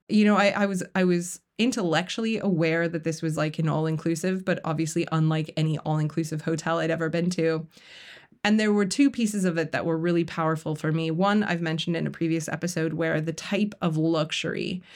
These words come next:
that Necker is was a very comfortable, intimate, you feel like you're in someone's home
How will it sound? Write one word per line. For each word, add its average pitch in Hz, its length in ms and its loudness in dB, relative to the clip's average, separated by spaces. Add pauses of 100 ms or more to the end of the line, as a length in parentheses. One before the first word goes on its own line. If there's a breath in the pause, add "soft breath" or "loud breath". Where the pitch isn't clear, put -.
(200 loud breath)
that 190 160 0
Necker 160 320 -2
is 156 380 -2
was 165 120 -6
a 170 60 0
very 165 320 -2
comfortable, 160 1080 -2
intimate, 160 800 -2
you 160 100 -2
feel 170 200 -4
like 160 200 -2
you're 160 100 0
in 160 120 -2
someone's 156 360 0
home 160 520 -2